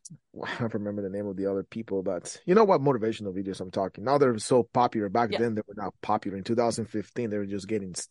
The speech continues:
Speaker 1: they were just getting started with that. But that was the seed, you
Speaker 2: Yeah.
Speaker 1: know?
Speaker 2: That's
Speaker 1: That was
Speaker 2: so
Speaker 1: the seed
Speaker 2: cool.
Speaker 1: that,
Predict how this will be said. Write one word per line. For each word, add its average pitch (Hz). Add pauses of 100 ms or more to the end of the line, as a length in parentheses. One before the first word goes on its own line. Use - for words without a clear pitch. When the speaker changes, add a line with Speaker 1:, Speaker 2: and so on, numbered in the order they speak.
Speaker 1:
they 120
were 117
just 98
getting 87
started 120
with 80
that. 90
But 110
that 123
was 131
the 101
seed, 131 (440)
you 113
Speaker 2:
Yeah. 104
Speaker 1:
know? 113 (680)
Speaker 2:
That's 220
Speaker 1:
That 220
was 131
Speaker 2:
so -
Speaker 1:
the 190
seed -
Speaker 2:
cool. 127
Speaker 1:
that, 127